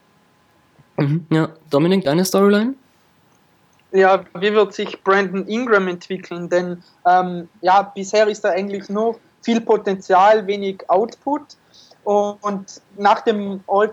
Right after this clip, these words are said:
Speaker 2: oder nach der All-Star-Pause war er schon um einiges besser letzte Saison als zuvor. Aber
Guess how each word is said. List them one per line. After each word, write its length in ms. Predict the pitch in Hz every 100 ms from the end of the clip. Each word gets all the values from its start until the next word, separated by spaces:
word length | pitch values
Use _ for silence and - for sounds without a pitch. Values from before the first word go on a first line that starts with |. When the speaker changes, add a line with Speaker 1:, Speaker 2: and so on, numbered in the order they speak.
| -
Speaker 2:
oder 200 | 202 196
nach 140 | 208
der 140 | - 185
All-Star-Pause 800 | 202 208 214 208 190 202 220 202
war 340 | 190 196 190
er 60 | - _ _ _ -
schon 160 | 208
um 80 | 214
einiges 380 | 180 220 208 190
besser 240 | 196 196
letzte 280 | 214 208 202
Saison 300 | 185 190 196
als 340 | 175 175 175
zuvor. 460 | - 190 226 185 240 - - - -
Aber 600 | - 185 196 202 196 196